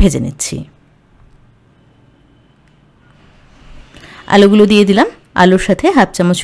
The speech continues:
নুন আর অল্প পরিমাণে একটুখানি হলুদ দিয়ে দিচ্ছি। মিডিয়াম আছে মোটামুটি সাত থেকে আট মিনিট সময় নিয়ে বেশ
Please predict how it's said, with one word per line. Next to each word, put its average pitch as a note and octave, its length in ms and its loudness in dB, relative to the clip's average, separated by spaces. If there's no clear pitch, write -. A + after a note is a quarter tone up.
নুন G3+ 140 2
আর D#3+ 80 4
অল্প G#3+ 140 2
পরিমাণে A3+ 320 2
একটুখানি F#3 340 -2
হলুদ F#3 280 0
দিয়ে F3 160 -2
দিচ্ছি। D#3 280 -6
মিডিয়াম C4 420 4
আছে B3+ 120 -4
মোটামুটি A#3+ 400 0
সাত F#3+ 200 -2
থেকে G#3 220 -4
আট E3 140 -4
মিনিট F#3+ 200 -2
সময় F#3 340 0
নিয়ে A#3 200 -4
বেশ C4+ 120 0